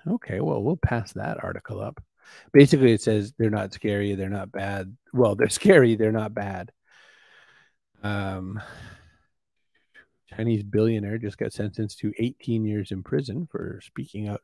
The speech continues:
against his government. Ooh.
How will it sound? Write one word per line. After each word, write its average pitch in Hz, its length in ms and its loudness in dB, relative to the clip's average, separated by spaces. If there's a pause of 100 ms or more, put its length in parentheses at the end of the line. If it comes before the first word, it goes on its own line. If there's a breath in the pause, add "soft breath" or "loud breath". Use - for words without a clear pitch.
against 104 360 -10
his 107 140 -14
government. 143 500 -2 (1400 soft breath)
Ooh. 113 460 -4